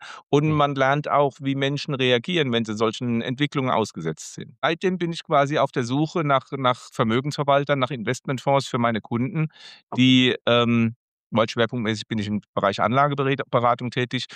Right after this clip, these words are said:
Speaker 1: für, für Vermögensverwalter, Investmentfonds, die ebenso arbeiten.
Speaker 2: Mhm.
Speaker 1: So, dann habe ich in der Folge, äh, einiges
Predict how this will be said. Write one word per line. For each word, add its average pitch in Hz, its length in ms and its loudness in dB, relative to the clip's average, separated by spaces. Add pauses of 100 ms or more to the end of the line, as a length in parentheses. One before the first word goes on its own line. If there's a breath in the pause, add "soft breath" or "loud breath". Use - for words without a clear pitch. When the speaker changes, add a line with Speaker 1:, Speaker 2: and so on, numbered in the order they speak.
(140 loud breath)
Speaker 1:
für, 131 400 0
für 131 280 -2
Vermögensverwalter, 131 760 -2
Investmentfonds, 117 580 -4
die - 160 -6
ebenso 104 440 -2 (240)
arbeiten. 82 600 -4 (380)
Speaker 2:
Mhm. 104 380 -8
Speaker 1:
So, 101 240 -2 (320 loud breath)
dann 131 180 2
habe 202 140 0
ich 180 100 -4
in 180 120 -4
der 147 80 2
Folge, 160 560 0 (300 loud breath)
äh, 131 300 4
einiges 160 640 -2